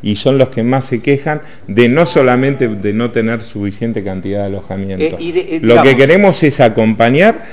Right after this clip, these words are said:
Speaker 1: a que todos estén dentro de la legalidad porque es una manera de también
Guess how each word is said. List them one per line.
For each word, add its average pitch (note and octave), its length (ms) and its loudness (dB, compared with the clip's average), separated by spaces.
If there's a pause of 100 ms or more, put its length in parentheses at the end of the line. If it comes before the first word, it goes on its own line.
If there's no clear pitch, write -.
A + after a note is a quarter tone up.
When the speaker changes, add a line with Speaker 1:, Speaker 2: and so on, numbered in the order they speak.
(140)
Speaker 1:
a G2+ 200 -2
que G#2 120 0
todos F3 460 4
estén B2 420 0
dentro B2 380 2
de A2 80 2
la G2 160 -2
legalidad A2+ 640 2
porque B2 280 -2
es D3 140 -4
una C#3+ 180 -2
manera C3+ 360 -2
de A#2 140 0
también B2 480 -2